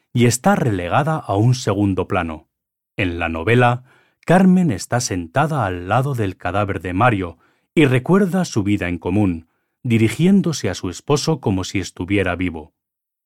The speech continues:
Durante este monólogo, Carmen expresa su desdicha y el poco respeto que tenía por Mario,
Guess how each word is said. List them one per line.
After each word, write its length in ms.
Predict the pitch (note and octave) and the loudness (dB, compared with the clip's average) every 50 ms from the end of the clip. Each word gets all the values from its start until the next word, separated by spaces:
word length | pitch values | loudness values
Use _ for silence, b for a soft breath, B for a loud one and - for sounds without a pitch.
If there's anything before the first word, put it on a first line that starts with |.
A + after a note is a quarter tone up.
| _ _ _ _ _ _ _ | _ _ _ _ _ _ _
Durante 520 | A2 G2+ F2+ F2+ F2 E2+ - F2+ F2+ F#2 | -2 -2 0 0 -2 -2 -2 -2 0 0
este 260 | - - - - G2+ F#2 | 0 -2 -2 -4 -2 -2
monólogo, 640 | F2+ F2+ F#2+ G#2+ A#2+ B2 A#2+ A2+ A#2+ B2 B2 B2+ b b b b b b b _ | 0 2 2 4 4 4 4 2 2 0 -2 -2 b b b b b b b _
Carmen 480 | - E3 F3+ F3+ F3+ F3+ F3+ E3 - _ _ | 2 4 4 6 4 4 2 0 -2 _ _
expresa 640 | - B2+ - - - - - D#3 F#3 F#3 - - F3 | -6 -6 -6 -6 -8 -4 0 2 2 2 2 0 -2
su 140 | - - B2 | -2 -2 -2
desdicha 680 | G#2 F#2+ E2+ E2+ G2 - A2+ A2 - A#2+ A2 A#2 A#2 b b b b | -2 -2 -4 -4 -4 -4 -4 -2 -2 -2 -4 -4 -4 b b b b
y 140 | C#3+ B2+ | 2 4
el 160 | B2+ B2 A#2 B2 | 4 4 2 2
poco 340 | - F#3 G3+ - - F3 | 0 0 0 2 2 0
respeto 560 | C3+ G2+ F#2+ F2+ - - - B2 B2+ B2+ C#3 B2+ | 0 0 -2 -6 -6 -4 -4 -2 0 0 -2 -2
que 140 | - A2 | -2 -4
tenía 400 | - - F2+ F#2 G#2 G#2 G#2 F#2+ | -4 -2 -2 0 2 2 0 -2
por 200 | - - F#2+ F2+ | -2 -4 -4 -2
Mario, 440 | F2+ G#2 A2 G#2+ F#2+ F2 E2+ E2 - | 0 0 0 0 0 -4 -8 -10 -14